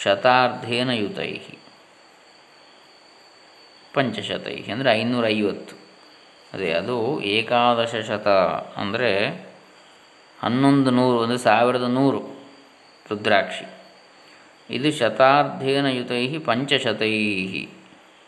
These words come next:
ಶತಾರ್ಧ ಅಂದರೆ ಎಷ್ಟು? ನೂರರದ್ದು ಅಂದರೆ ಐವತ್ತು. ಪಂಚಶತೈಹಿ ಅಂದರೆ ಐನೂರು, ಐನೂರೈವತ್ತು ಆಗ್ತದೆ. ಈಗ ನೂರು ವರ್ಷಗಳಾದರೂ ಹೇಳಲಿಕ್ಕೆ ಸಾಧ್ಯ ಇಲ್ಲ ಯಾವುದನ್ನು.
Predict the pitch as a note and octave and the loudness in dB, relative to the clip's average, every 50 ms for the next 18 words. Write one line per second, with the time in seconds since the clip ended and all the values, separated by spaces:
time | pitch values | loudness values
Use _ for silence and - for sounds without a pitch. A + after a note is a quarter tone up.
0 | - - - - _ _ _ - _ _ _ _ _ _ _ _ _ _ _ _ | -20 -20 -20 -20 _ _ _ -20 _ _ _ _ _ _ _ _ _ _ _ _
1 | - - - G#2+ - C3 C3 C3 B2+ B2+ - C3 B2 A#2+ A2+ A2+ A2 A2+ A2 - | -12 -4 -4 0 4 4 4 4 4 2 -2 -6 -6 -6 -6 -6 -6 -8 -10 -10
2 | - A#2 A2 A#2 C3+ D3+ D#3 - A2+ A#2 A#2 A2+ A2+ A2 A2 G#2 G#2 G#2 - A2+ | -10 -8 -8 -6 -8 -8 -8 -6 -4 -4 -2 0 2 2 2 2 0 -2 -4 -8
3 | A#2 C#3 C#3 A2+ G#2 G2+ F#2+ F2+ F#2 - - - - F#2+ F#2 - B2 C#3 C3+ C3 | -4 0 0 0 0 0 -4 -6 -8 -10 -12 -12 -12 -12 -10 -10 -8 -6 -6 -6
4 | B2 A#2+ A2+ G#2+ - G#2+ G#2+ G2+ G2 F#2+ F#2+ - - G2+ G2+ F2 - - A2 A#2 | -6 -6 -6 -8 -6 -6 -6 -6 -6 -8 -10 -10 -12 -12 -12 -12 -12 -12 -12 -10
5 | A#2+ C3+ F3 F#3 - - - - - - - - - - - - - C#3 C3+ C3 | -10 -10 -10 -10 -14 -18 -20 -20 -20 -20 -20 -20 -20 -20 -16 -6 -4 -2 -2 -2
6 | B2+ A#2+ A2 G2+ F#2 F2+ G2+ G#2+ A2+ A2+ A2 A2+ A#2+ C3+ C#3 A#2+ G#2+ G#2 G2 - | -2 -4 -4 -4 -4 -4 -4 -4 -4 -4 -4 -4 0 2 2 2 2 0 0 0
7 | - G#2 G#2 - - - C#2+ D2+ F2 - C#3+ E3 F#3 - - - - - - - | 0 0 0 0 -4 -12 -10 -10 -10 -10 -10 -10 -12 -16 -20 -20 -20 -20 -20 -20
8 | - - - - - - - - _ _ - _ _ _ _ - - _ - - | -20 -20 -20 -20 -20 -20 -20 -20 _ _ -20 _ _ _ _ -20 -20 _ -20 -20
9 | - - _ _ - - - _ - - - G#2 G#2+ A2+ B2 B2 A2 G#2 G2+ G#2+ | -20 -20 _ _ -20 -20 -20 _ -18 -10 -6 -6 -4 0 0 0 0 0 0 -2
10 | C3 D#3+ F3+ F#3 - - - - - - - - - - - - - - A#2+ A2 | -4 -4 -6 -10 -14 -18 -20 -20 -20 -20 -20 -20 -20 -20 -20 -20 -20 -14 -10 -6
11 | A2 A#2 C3 D3+ D#3+ E3 D#3 D3 C#3+ D3 - D#3 D3 D3 D3 D3 D#3 D#3+ D#3+ D3+ | -4 0 0 2 2 4 4 4 4 4 0 2 4 6 6 6 6 4 4 2
12 | C#3 C3+ C#3 C#3+ D3 C#3+ C#3+ C#3 C#3 A#2+ A#2+ C3 C#3 C#3+ C#3 C3 A#2+ A2+ G#2+ G#2 | 2 2 2 2 0 -2 -2 0 2 2 2 2 4 2 4 4 4 4 4 4
13 | G#2 A2+ B2 B2+ B2 A#2+ A2+ G#2+ G#2 G#2+ A2+ C3 D#3+ F#3 F#3 - | 4 4 4 2 0 -2 0 -2 -2 -2 -2 -4 -4 -6 -8 -12